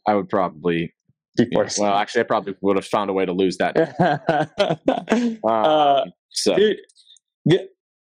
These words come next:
Speaker 2: oh, man. The only, only other person I could think of would be Jordan Love, just 'cause you just
Speaker 1: Yeah. He's, he's, his floor is pretty high. He's only had one game under, uh, ten fans, under double digits.
Speaker 2: Yeah.
Speaker 1: Uh,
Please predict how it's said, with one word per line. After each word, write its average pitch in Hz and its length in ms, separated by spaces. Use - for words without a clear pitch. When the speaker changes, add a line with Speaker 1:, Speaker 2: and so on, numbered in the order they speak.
Speaker 2:
oh, 160 340
man. 131 360
The 143 80
only, 254 260
only 311 200
other 220 180
person 170 380
I 135 80
could 127 200
think 117 220
of 117 240
would 131 160
be 127 420
Jordan 156 260
Love, 117 300
just - 140
'cause 131 100
you 120 80
just 113 180
Speaker 1:
Yeah. 131 580
He's, 185 320
he's, 180 240
his 196 300
floor 151 500
is 131 240
pretty 123 320
high. 101 400
He's 127 180
only 147 160
had 123 160
one 101 280
game 101 320
under, 98 680
uh, 90 300
ten 98 280
fans, 95 340
under 101 220
double 95 220
digits. 92 440
Speaker 2:
Yeah. 127 200
Speaker 1:
Uh, 107 200